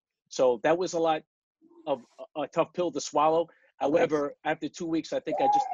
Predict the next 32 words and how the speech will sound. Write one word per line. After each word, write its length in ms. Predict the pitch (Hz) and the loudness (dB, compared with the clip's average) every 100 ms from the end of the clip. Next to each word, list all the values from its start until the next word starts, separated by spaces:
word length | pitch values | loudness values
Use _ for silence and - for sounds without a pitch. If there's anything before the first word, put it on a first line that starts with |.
| - | -10
accepted 380 | - - - 143 | -10 -10 -4 -4
it. 120 | 135 - _ _ _ | -2 -8 _ _ _
And 260 | 147 139 135 - | 0 0 0 -4
now 240 | 156 190 202 | 0 2 4
I 100 | 165 | 2
feel 160 | 175 | 2
like 180 | 160 147 | 0 -2
somebody 360 | - 170 165 160 | -4 -2 -2 0
like 220 | 156 139 | -2 -4
Bernard 320 | 151 151 160 | -4 0 0
and 80 | 151 | 0
myself 400 | 135 - 175 143 _ _ - | -4 -2 -4 -4 _ _ -6
are 160 | 151 | -4
essential 400 | 147 - 170 165 | -4 -4 -4 -4
workers 340 | 143 170 156 - | 0 0 0 -6
to 100 | 156 | -8
the 100 | 139 | -6
referee 440 | 151 - 135 180 | -6 -6 -6 -8
game 300 | - 131 123 127 _ - - | -6 -4 -4 -8 _ -18 -6
because 420 | 143 156 143 - - _ | -2 0 -2 -6 -14 _
this 140 | 170 165 | -8 -6
is 120 | 160 | 0
all 140 | 175 156 | 2 4
we 120 | 147 | 2
have. 340 | 151 170 110 - _ _ _ _ | 0 -2 -4 -8 _ _ _ _
So 220 | - 151 | -4 -2
I 80 | 151 | -2
think 260 | 180 170 - _ _ _ _ _ - | -2 -4 -6 _ _ _ _ _ -6
what's 220 | 160 - | -6 -4
great 280 | 156 180 175 | 0 0 2
is 120 | 160 | 0
that, 240 | 170 156 | 2 2